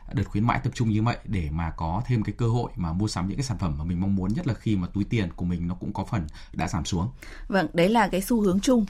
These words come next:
Speaker 2: và mua sắm chung. À, bây giờ thì mua sắm qua mạng hay là nói theo thuật ngữ chuyên ngành của ông ấy ạ, thì là thương mại điện tử thì đã rất là phổ biến rồi. Và ông là một chuyên gia trong điện, ờ, lĩnh vực này.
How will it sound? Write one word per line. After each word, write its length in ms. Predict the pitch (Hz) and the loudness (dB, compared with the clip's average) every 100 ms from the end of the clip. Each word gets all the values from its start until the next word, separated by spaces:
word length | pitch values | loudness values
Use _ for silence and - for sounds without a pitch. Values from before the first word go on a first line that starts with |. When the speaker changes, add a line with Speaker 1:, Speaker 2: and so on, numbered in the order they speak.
| - | -4
Speaker 2:
và 280 | - 170 156 | -2 0 4
mua 220 | 185 208 | 6 4
sắm 180 | 160 170 | 2 0
chung. 220 | 240 202 - - - - | 2 2 -2 -16 -14 -2
À, 320 | 156 151 147 | 2 4 2
bây 160 | - 214 | 4 4
giờ 100 | 160 | 4
thì 80 | 175 | 2
mua 120 | 190 | 2
sắm 200 | 180 160 | 0 -2
qua 120 | 208 | 0
mạng 240 | 190 170 175 | 0 0 -2
hay 140 | 180 | -2
là 100 | 165 | 0
nói 200 | 143 156 | 0 -2
theo 420 | 196 175 165 156 160 | -2 -2 -2 -2 -4
thuật 160 | - | -2
ngữ 220 | 156 220 226 | -2 0 -2
chuyên 180 | 196 | 0
ngành 240 | 175 160 143 | 0 0 -2
của 80 | 147 | -2
ông 140 | 151 | -2
ấy 80 | 160 | -4
ạ, 100 | - - | -8 -8
thì 260 | 151 143 | -4 -2
là 160 | 143 143 | -2 -2
thương 200 | - 190 | -2 -2
mại 120 | - | -2
điện 140 | - | -4
tử 160 | - 135 - | -4 -6 -6
thì 100 | 151 | -6
đã 180 | - 196 | -4 -4
rất 120 | 285 | -4
là 60 | 214 | -4
phổ 140 | 143 | -2
biến 260 | 147 151 233 | -2 -2 -4
rồi. 120 | 170 - - - | -6 -8 -16 -6
Và 80 | 139 | -2
ông 140 | 196 | 0
là 60 | 196 | 2
một 140 | 160 | 0
chuyên 180 | - 208 | 0 0
gia 200 | 214 202 | 0 0
trong 180 | 196 190 | -2 -4
điện, 120 | - - | -4 -6
ờ, 80 | 156 151 143 | -4 -2 -2
lĩnh 160 | 151 - | -2 -2
vực 160 | 180 | 0
này. 140 | 160 | -2